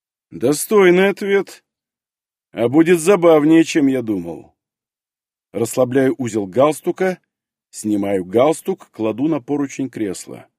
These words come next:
Я один был невыносим? Или мы оба с лордом Кенхелемом?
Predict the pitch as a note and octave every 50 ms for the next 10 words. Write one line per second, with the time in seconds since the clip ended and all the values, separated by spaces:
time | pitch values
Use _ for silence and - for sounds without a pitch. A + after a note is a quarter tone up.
0 | _ _ _ _ _ _ _ _ _ _ _ _ _ _ _ _ _ _ _ -
1 | D2 D#2 G2 B2 C3+ C#3 - - C3+ C3 A#2+ A#2 F#3 A3+ G#3+ F3+ D#3 E3 D3+ C#3
2 | C3+ C3+ B2 A#2+ A2+ G#2+ F#2+ - - - D#2 C#2 B1 - _ _ _ _ _ _
3 | _ _ _ _ _ - A2+ B2+ C#3+ C#3+ D3 E3 E3+ - - F#3+ F#3+ C#3+ B2 A#2+
4 | A#2 - - C3+ C3 A#2 F#2 A2 A2 A2 - - C3+ A#2+ G2+ - - E2+ D#2 D#2
5 | C#2 G1+ G1+ - _